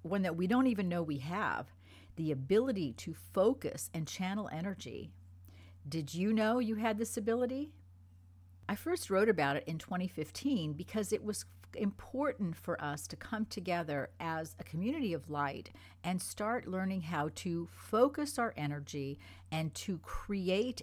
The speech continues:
energy paradigms that we agree to in the world. How many of you right now consent to a world that's in total chaos, that's corrupt, that's run by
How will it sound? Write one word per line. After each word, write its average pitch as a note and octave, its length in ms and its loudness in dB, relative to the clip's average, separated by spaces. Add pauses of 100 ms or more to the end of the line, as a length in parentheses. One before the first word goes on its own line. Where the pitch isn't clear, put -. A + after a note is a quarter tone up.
energy F3+ 440 -2
paradigms D#3+ 800 -2 (160)
that D#3+ 200 -2
we F3+ 360 0 (100)
agree D#3+ 560 -4
to D#3 420 -2
in D3 140 -2
the C#3+ 100 -4
world. C3+ 460 -6 (720)
How B3 140 2
many D#4+ 320 4
of F3 120 2
you F3+ 220 2
right D#3 300 0
now D3 360 2 (180)
consent G3 680 0
to E3+ 220 -2
a D#3+ 40 0
world D#3+ 460 2 (240)
that's - 260 -4
in F3 200 0
total G#3+ 340 6
chaos, E3+ 600 2
that's - 180 -4
corrupt, F3 640 0
that's D3+ 260 -4
run E3+ 360 0
by D3 420 2